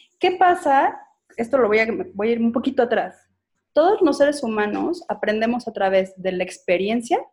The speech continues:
y la repetición de la misma. Por ejemplo, la primer comida a los seis meses una fruta, ¿no? Es un plátano delicioso. Entonces, los niños lo primero que ven a esa edad es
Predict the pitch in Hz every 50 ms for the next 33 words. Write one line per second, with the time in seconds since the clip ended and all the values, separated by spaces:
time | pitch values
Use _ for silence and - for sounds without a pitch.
0 | _ _ _ _ _ _ _ _ _ _ - 185 185 185 180 180 190 185 185 185
1 | 185 202 185 - 214 208 214 220 202 180 175 180 175 170 - - - _ _ _
2 | _ - 185 180 180 180 - 202 185 - - - _ _ _ _ _ _ _ -
3 | 202 208 208 247 254 254 269 277 277 277 311 294 294 285 277 269 269 262 220 220
4 | - 233 240 233 247 247 240 269 240 254 240 233 226 226 - 202 175 - - -
5 | _ _ - 208 277 381 370 - _ _ _ _ _ - _ _ _ - 208 208
6 | - 262 233 233 247 247 269 262 277 285 269 240 208 185 185 190 - - 190 190
7 | 190 185 185 226 233 262 262 277 285 294 311 285 277 240 240 233 240 254 262 262
8 | 240 214 220 226 233 220 226 233 - - 269 226 220 214 233 285 370 - 233 226
9 | 233 -